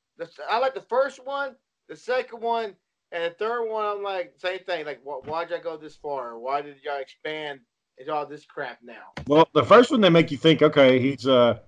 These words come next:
Speaker 2: he's a superhero now, and he's gonna destroy the whole system, and everything's over, and they're gonna win. And no, it wasn't like that at all. It was this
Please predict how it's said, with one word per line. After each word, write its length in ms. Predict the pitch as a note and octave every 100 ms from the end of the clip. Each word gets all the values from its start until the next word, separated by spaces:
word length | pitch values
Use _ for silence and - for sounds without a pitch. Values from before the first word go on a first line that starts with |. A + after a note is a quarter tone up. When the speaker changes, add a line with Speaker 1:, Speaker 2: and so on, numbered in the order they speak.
| _ _ _ _ A2+
Speaker 2:
he's 140 | G#2+
a 40 |
superhero 640 | G#2+ D#3 D#3 C#3+ D3+ C#3+ C#3+
now, 320 | C#3 C#3 C3+
and 80 | B2+
he's 140 | G#2+
gonna 160 | A#2+ G#2
destroy 500 | F2 - C#3 C#3 C3+
the 80 | A#2+
whole 160 | C3+
system, 640 | - C#3+ C3+ C#3+ C3+ C3+ A#2+
and 80 |
everything's 380 | A#2+ B2+ C3 A#2+
over, 260 | C3+ C#3 B2+
and 80 | A#2
they're 80 |
gonna 140 | A2+ A#2
win. 260 | D#3+ C#3
And 140 | G#2 B2
no, 180 | D#3+ A#2+
it 60 |
wasn't 220 | A#2+ C3+
like 160 | C#3 A#2
that 180 | C#3 B2+
at 80 | C3+
all. 240 | D3 G2+
It 40 |
was 100 | G2
this 180 | G2+ F#2